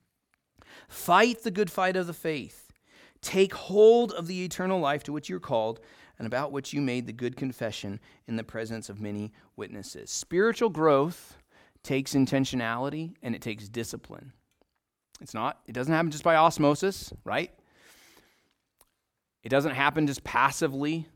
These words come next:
sitting, listening to things. It's good to do that, but it takes intentionality, it takes diligence, it takes work. It's hard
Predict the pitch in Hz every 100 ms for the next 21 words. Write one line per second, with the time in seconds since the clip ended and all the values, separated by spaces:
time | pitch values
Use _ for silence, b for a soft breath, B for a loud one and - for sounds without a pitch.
0 | _ - - - 139 156 175 165 - 107
1 | 113 117 160 165 156 151 151 170 180 -
2 | 110 135 156 127 117 123 165 - _ b
3 | b b b b 120 120 123 - 113 -
4 | 151 160 170 147 147 147 143 120 - 123
5 | 107 104 113 135 160 147 180 180 - -
6 | b b - - - 120 - - 117 120
7 | 143 - - _ b b b b b _
8 | _ - 120 - 131 208 403 92